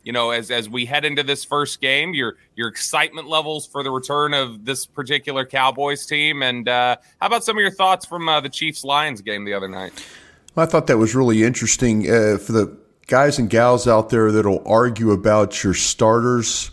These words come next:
Speaker 2: playing in preseason games like Andy Reid does. Kind of one of those times where, you know,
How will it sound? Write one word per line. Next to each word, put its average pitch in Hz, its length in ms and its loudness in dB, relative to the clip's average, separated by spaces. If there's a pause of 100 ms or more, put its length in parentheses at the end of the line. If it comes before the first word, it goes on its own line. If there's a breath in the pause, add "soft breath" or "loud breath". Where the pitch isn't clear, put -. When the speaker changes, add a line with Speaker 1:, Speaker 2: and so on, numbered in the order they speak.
Speaker 2:
playing 117 320 2
in 101 100 2
preseason 117 640 2
games 127 680 0
like 95 180 0
Andy 104 300 0
Reid 107 280 2
does. 123 400 4 (840 soft breath)
Kind 120 180 2
of 113 60 0
one 110 140 2
of 104 80 2
those 104 200 2
times 113 460 0
where, 104 340 2
you 107 100 0
know, 98 200 -2